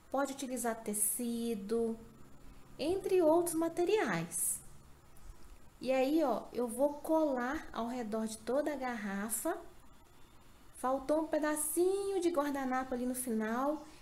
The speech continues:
então eu recortei mais um pedaço pra terminar a aplicação. E depois eu vou apertar esse guardanapo na lata,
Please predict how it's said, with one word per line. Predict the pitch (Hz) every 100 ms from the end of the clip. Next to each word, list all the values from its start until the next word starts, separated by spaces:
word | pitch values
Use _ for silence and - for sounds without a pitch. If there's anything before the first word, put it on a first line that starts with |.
| -
então | - 254
eu |
recortei | 269 277 285 269 - 277 294 - - -
mais | 226 254 302 330 311
um | 302
pedaço | 269 226 226 233 262 - - -
pra | -
terminar | 233 - 277 302 285 247 240
a | 240
aplicação. | - 226 226 202 - - 214 214 247 294 339 - - - - - - - - - - - - - - - - - - -
E | 233 247 240
depois | 220 277 277 285 311 320 240 190 - - - -
eu | - 240
vou | 240 220 262 294 -
apertar | 277 302 311 294 - 277 285 302 - - -
esse | 240 320 320
guardanapo | 214 254 247 247 233 240 277 277 - 175 -
na | 208 208
lata, | 208 214 233 -